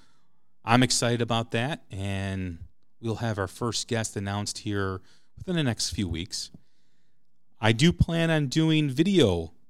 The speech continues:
podcasts, probably second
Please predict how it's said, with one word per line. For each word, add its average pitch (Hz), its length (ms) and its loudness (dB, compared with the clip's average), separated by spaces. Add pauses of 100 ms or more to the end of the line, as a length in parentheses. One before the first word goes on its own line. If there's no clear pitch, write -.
(440)
podcasts, - 760 -2 (260)
probably 123 320 0
second 127 480 -2